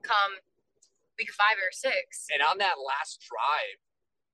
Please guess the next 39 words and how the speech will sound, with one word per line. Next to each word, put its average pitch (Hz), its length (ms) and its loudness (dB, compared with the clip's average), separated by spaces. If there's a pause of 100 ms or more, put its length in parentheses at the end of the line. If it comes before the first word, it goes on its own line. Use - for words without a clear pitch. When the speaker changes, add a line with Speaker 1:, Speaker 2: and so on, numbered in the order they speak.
(240)
Speaker 2:
that 151 160 0
they 131 160 0
had 147 240 2
the 131 80 -12
ball, 98 240 -2
not 143 320 0
the 127 80 -2
last 120 400 -4
one 117 320 -6
of, 110 320 -2
uh, 95 480 0
sorry, 143 320 0 (480)
I 156 100 2
guess 196 160 0
it 202 60 -2
would 156 80 -6
be 147 80 -12
second - 320 -4
to 127 80 -2
last 120 400 0
Illinois 117 320 -6
drive 98 340 0
before 123 300 -4
their 113 160 2
last 113 400 -2
actual 123 480 -4
possession 113 480 -4
with - 160 -10
it - 320 -6
to 113 80 -2
end 117 320 -2
the 113 80 -2
game. 90 320 -8 (580)
Uh, 120 460 2 (560)
they 170 180 2
had, 190 380 0 (240)
uh, 135 320 -2
a - 100 -8
penalty 196 480 -8